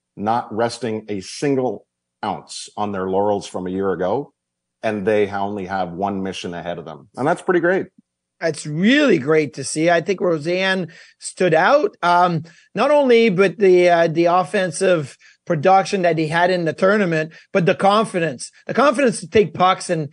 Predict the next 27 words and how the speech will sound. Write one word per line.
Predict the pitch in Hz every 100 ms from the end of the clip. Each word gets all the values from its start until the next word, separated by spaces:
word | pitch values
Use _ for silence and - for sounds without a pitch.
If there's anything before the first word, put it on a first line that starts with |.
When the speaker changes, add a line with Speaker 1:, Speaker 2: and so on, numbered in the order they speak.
| _
Speaker 2:
and | - 165
take | 208 190
it | 208
to | 185
the | 175
net | 165 165
and | 165
say, | 165 180
"You | 190
know | 185
what? | 185 185
I'm | 180 190
going | 190 190
to | 185
shoot | 151 - 196
it | 139
on | 147 165
the |
three | 135 175 175
on | 156 151
one. | 151
I'm | 151 170 233 220
going | 202 208 202 170
to | 196
make | 180 185 185
a | 175
play," | 151 175 160